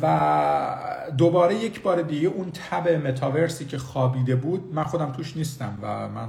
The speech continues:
خیلی دورم از اون اسپیس، ولی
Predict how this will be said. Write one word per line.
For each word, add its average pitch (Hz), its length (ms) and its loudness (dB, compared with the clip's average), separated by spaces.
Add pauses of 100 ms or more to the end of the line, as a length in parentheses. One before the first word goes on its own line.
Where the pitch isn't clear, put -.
خیلی 123 120 -6
دورم 107 320 -4
از 98 120 -10
اون 98 100 -10
اسپیس، 131 420 -4 (1080)
ولی 165 480 0